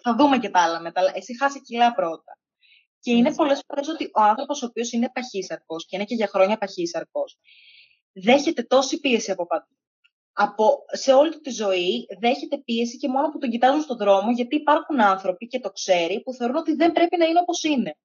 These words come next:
Speaker 1: και ότι δεν είναι δικαίωμά του. Οπότε, ξέρεις, φτάνει ο κόμπος στο χτένι και πρέπει να πάνε και στο γιατρό με το άγχος ότι θα τους κρίνει.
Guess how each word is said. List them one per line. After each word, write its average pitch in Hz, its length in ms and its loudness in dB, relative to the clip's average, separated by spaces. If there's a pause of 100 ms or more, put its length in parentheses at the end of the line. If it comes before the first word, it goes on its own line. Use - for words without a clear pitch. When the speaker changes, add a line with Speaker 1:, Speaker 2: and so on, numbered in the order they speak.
(120)
Speaker 1:
και - 80 -2
ότι 233 80 -6
δεν 262 100 2
είναι 320 100 4
δικαίωμά 269 600 4
του. - 160 -12 (280)
Οπότε, 233 440 0 (520)
ξέρεις, 294 260 -4 (180)
φτάνει 285 500 2
ο 233 80 -4
κόμπος 240 220 0
στο 262 120 -8
χτένι 185 580 0
και 254 120 -4
πρέπει 262 240 -4
να 349 120 -2
πάνε 302 220 2
και 339 100 -10
στο 320 120 -8
γιατρό 185 640 0 (200)
με 233 220 2
το 240 140 2
άγχος 214 520 0
ότι 302 100 -10
θα 302 80 -8
τους - 160 -16
κρίνει. 269 600 -2